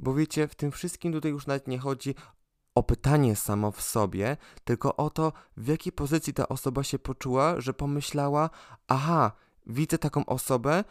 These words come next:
mogę się zupełnie zapytać o takie rzeczy, które mnie nie dotyczą i są strasznie intymne, bo przecież nie widzę człowieka, a jakiś chodzący obiekt społeczny, któremu można zadać pytanie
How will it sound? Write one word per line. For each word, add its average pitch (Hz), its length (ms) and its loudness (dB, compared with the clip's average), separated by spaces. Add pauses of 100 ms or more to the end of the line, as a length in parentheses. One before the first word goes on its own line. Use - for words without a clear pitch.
(160)
mogę 160 240 4
się 170 120 -2
zupełnie 165 520 2 (120)
zapytać 151 440 0
o 143 80 -2
takie 151 240 -2
rzeczy, 147 220 -2
które 147 200 0
mnie 147 120 2
nie 151 160 4
dotyczą 135 540 0
i - 100 -8
są 135 160 -6
strasznie 139 400 -4
intymne, 135 560 0 (300)
bo 135 160 2
przecież 151 360 -2
nie 143 140 4
widzę 165 260 0
człowieka, 123 600 0
a 123 60 4
jakiś 135 260 -4
chodzący 143 500 2
obiekt - 380 -2
społeczny, 110 580 -2
któremu 123 320 0
można 131 300 -2
zadać 120 280 -6
pytanie 127 480 -4